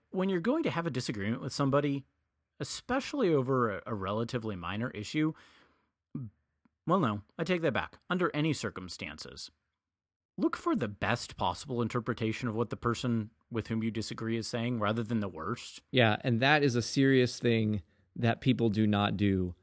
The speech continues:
Speaker 2: People almost always, when things have devolved into yelling rhetoric, um, whether actually yelling or using yelly rhetoric on the
Speaker 1: <laughs>
Speaker 2: internet,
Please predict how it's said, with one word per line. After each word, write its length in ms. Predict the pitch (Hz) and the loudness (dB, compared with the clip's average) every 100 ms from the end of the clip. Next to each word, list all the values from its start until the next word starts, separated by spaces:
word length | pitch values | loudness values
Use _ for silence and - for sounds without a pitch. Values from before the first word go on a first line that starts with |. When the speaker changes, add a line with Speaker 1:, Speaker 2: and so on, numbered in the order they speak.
| _ | _
Speaker 2:
People 420 | - 139 143 143 135 | 2 4 8 8 8
almost 440 | 131 135 135 127 - | 4 6 6 4 4
always, 720 | 120 120 107 101 98 95 - _ - | 6 8 8 6 4 -2 -10 _ 0
when 240 | 113 113 | 4 4
things 300 | 120 117 113 | 4 4 4
have 160 | 117 107 | 4 4
devolved 520 | 107 110 110 107 101 | 4 6 6 6 2
into 680 | 117 107 - 110 104 101 98 - _ _ _ - | 2 2 4 4 4 2 -2 -8 _ _ _ -10
yelling 720 | 110 117 113 107 104 104 101 - | 0 4 4 4 2 2 -2 -6
rhetoric, 760 | - 110 107 110 107 104 98 - - _ _ _ _ _ | -10 -4 0 2 4 2 0 -6 -20 _ _ _ _ _
um, 420 | 110 98 98 98 - | -2 0 2 0 -2
whether 320 | 117 113 107 | 0 2 2
actually 420 | 107 107 - 110 | 2 0 -2 0
yelling 440 | 101 104 101 98 101 | 2 2 2 2 0
or 220 | 107 101 | 0 0
using 600 | 95 98 98 98 98 98 - _ 123 | 0 0 2 2 2 -2 -6 _ -8
yelly 560 | 101 104 101 98 98 | -2 0 2 0 0
rhetoric 480 | 98 110 104 104 95 | 0 0 2 0 -2
on 180 | 107 104 | 0 2
the 60 | 98 | 2
Speaker 1:
<laughs> 40 | |
Speaker 2:
internet, 400 | 107 107 101 101 | 2 2 2 -2